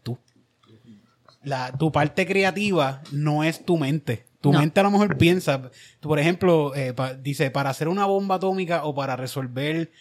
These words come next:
Speaker 1: eh, un problema de plomería o de, de, de electricidad o lo que sea, la mente es buena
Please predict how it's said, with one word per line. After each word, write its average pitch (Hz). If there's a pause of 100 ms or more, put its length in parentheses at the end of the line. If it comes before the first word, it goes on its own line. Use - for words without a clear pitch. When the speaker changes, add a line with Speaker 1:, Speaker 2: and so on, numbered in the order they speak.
(220)
Speaker 1:
eh, 156
un 156
problema 165
de 160
plomería 156
o 143
de, 139
de, 135
de 135
electricidad 156
o 165
lo 170
que 165
sea, 156
la 123
mente 170
es 131
buena 135